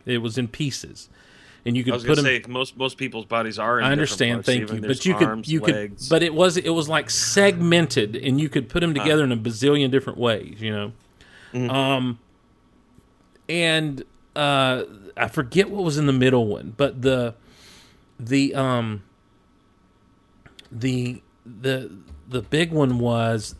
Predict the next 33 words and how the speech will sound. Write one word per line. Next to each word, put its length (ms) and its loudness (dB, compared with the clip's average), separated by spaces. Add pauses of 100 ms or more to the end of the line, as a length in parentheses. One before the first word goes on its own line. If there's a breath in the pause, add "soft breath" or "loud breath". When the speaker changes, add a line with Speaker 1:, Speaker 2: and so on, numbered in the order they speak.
Speaker 1:
the 280 -2
battle 480 4
platform, 760 -4 (640 soft breath)
the, 440 0
the 140 -6
He-Man, 880 0 (460)
um, 220 0
I 60 -2
mean, 100 0
I'm 80 -2
sorry, 220 0
the 80 -4
G 220 0
I 120 2
Joe 200 2
battle 340 -2
platform, 640 -10
tactical 360 -4
battle 320 0
platform, 440 -6
which 220 -4 (480 loud breath)
was 180 -4
four 340 0
legs. 480 0
It 80 -2
was 120 -6
kind 280 2
of 80 0
like 240 0
it 120 -6
could, 300 -6
it, 200 0
it 60 0